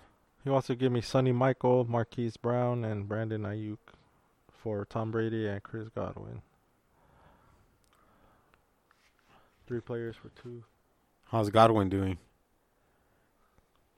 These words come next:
Speaker 1: Good. He's the one I just told you he got injured, but on his first one he played, he had, like, a hundred and twenty-seven yards and a touchdown. He gave me, like,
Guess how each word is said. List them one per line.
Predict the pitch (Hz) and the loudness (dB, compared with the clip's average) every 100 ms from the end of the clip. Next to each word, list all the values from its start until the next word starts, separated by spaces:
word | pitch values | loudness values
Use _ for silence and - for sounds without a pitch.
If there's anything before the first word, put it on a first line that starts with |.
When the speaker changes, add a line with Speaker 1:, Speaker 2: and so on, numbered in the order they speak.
| _ 117 | _ 8
Speaker 1:
Good. | 139 127 | 10 12
He's | 127 | 12
the | 123 | 12
one | 123 | 12
I | 120 | 10
just | 117 113 | 8 4
told | - 117 | 6 6
you | 117 | 6
he | 113 | 6
got | 107 110 | 6 6
injured, | 117 123 120 | 2 0 0
but | 117 98 - - - - | 2 0 -2 -12 -14 -2
on | 117 113 | 2 2
his | 107 | 4
first | 120 117 113 | 8 8 8
one | 113 110 107 | 4 2 2
he | 113 | 2
played, | - 127 131 110 | 6 8 10 8
he | 113 | 6
had, | 117 110 | 4 4
like, | 104 104 | 2 2
a | 107 | 0
hundred | 110 110 110 | 0 0 -2
and | 104 107 107 101 - - - - - | -2 -4 -8 -12 -18 -20 -20 -20 -4
twenty-seven | - 127 110 - 117 110 | 6 8 8 2 2 2
yards | 113 117 113 110 | 4 4 4 2
and | 107 | -4
a | |
touchdown. | - 117 - 113 113 117 - _ _ _ - - | -2 -2 0 -2 0 -2 -8 _ _ _ -20 -10
He | 120 | 0
gave | 120 | 0
me, | 110 | 2
like, | 104 101 101 | 0 0 -2